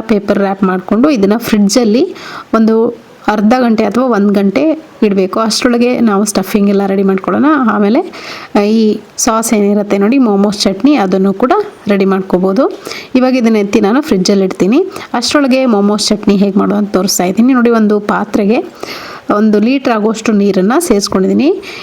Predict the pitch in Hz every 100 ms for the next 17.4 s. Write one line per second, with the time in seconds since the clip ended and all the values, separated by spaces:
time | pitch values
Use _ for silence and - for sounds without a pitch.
0 | - 247 285 302 277 247 240 240 226 220
1 | 208 220 262 269 254 196 202 196 196 277
2 | - - 202 208 196 214 202 196 202 208
3 | 202 208 - 196 190 262 320 226 - 202
4 | 202 196 202 202 285 370 - - - -
5 | 254 262 262 269 233 226 247 247 214 247
6 | 240 247 - 240 220 254 262 214 233 240
7 | 202 196 202 214 202 202 214 254 220 214
8 | 233 240 240 233 208 208 208 202 214 226
9 | 220 196 208 202 196 202 202 208 269 392
10 | - - - 247 220 220 240 208 220 240
11 | 214 214 277 247 220 190 190 202 202 226
12 | 226 202 - 196 262 381 - - - 240
13 | 233 220 285 277 226 214 226 220 220 214
14 | 202 208 269 233 208 202 233 240 269 254
15 | 254 - 220 220 226 214 240 294 208 202
16 | 202 196 202 208 202 202 247 262 233 226
17 | 208 202 220